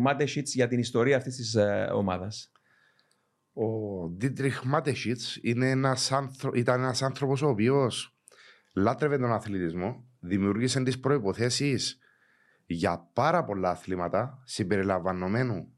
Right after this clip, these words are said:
Speaker 2: της Φόρμουλα ένα, του ποδοσφαίρου και, μ,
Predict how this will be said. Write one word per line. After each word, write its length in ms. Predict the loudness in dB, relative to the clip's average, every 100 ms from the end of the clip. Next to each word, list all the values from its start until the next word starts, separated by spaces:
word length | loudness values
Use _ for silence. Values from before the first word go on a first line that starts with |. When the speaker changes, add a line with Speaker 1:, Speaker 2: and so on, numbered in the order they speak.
| _
Speaker 2:
της 140 | -12
Φόρμουλα 400 | -4 -2 2 2
ένα, 280 | 0 -2 -8 -18 _ _ _
του 140 | -4
ποδοσφαίρου 720 | 0 0 -2 -4 -4 -4 -8 -14 _ _ _ -20 -20 _ _ _
και, 360 | -2 2 4 2
μ, 140 | -2